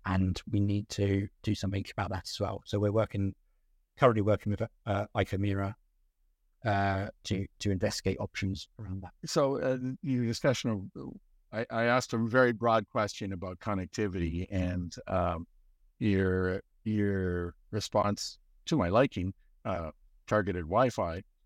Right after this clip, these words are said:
Speaker 2: But, uh, there are other things that are, even if public Wi-Fi went away, is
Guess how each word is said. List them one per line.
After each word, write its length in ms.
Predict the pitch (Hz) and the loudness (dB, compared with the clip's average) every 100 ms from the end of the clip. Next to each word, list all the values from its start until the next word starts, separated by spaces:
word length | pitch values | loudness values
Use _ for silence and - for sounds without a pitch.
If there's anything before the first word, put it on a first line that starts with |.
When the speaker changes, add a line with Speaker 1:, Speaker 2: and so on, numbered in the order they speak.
| _ _ | _ _
Speaker 2:
But, 300 | - 104 - | -4 -4 -2
uh, 140 | 110 107 | -2 0
there 200 | 131 131 | 2 2
are 140 | 123 | 4
other 360 | 143 131 107 92 _ _ - | 2 2 -2 -6 _ _ -4
things 280 | 131 113 101 | -2 0 0
that 180 | 104 | 0
are, 220 | 95 95 - _ | 0 -4 -8 _
even 260 | - 165 190 | -2 0 2
if 200 | 160 - _ | 0 -2 _
public 360 | - 139 135 110 | -2 0 0 0
Wi-Fi 580 | 117 113 127 - 104 95 | 0 2 2 2 0 0
went 320 | 101 113 110 | -2 -4 -2
away, 600 | 98 104 104 85 80 80 _ _ _ _ _ _ _ _ _ _ _ - - - - | -2 0 0 0 -4 -8 _ _ _ _ _ _ _ _ _ _ _ -20 -20 -16 -8
is 320 | 85 - | -6 -8